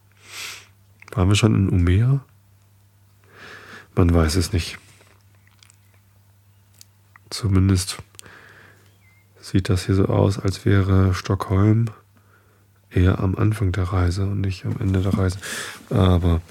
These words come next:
das Buch ist ja bald zu Ende. Ist ja komisch.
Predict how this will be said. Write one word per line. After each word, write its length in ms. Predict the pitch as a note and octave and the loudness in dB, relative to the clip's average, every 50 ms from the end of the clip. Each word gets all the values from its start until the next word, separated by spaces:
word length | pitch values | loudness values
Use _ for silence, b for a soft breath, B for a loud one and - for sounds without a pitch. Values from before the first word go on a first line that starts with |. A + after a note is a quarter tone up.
| B B B B B | B B B B B
das 100 | - - | -10 -2
Buch 220 | - - A2+ C3+ | 2 2 2 4
ist 120 | E3+ C#3+ - | 2 2 2
ja 80 | - | 0
bald 240 | E2 - E2+ D#2+ D2+ | -2 0 -2 -4 -2
zu 140 | - - F2 | -2 -2 -2
Ende. 300 | F2+ F2 E2 E2 E2+ E2+ - B B B B B B B B B B B B _ _ - _ _ - - - _ - | -2 -2 -2 -2 -4 -4 -6 B B B B B B B B B B B B _ _ -20 _ _ -20 -20 -20 _ -20
Ist 120 | - - - | -16 -12 -12
ja 60 | A#2 | -12
komisch. 560 | - - - - F2 F2 F#2 F#2+ - - - | -10 -8 -4 -4 -2 -2 -4 -6 -8 -12 -16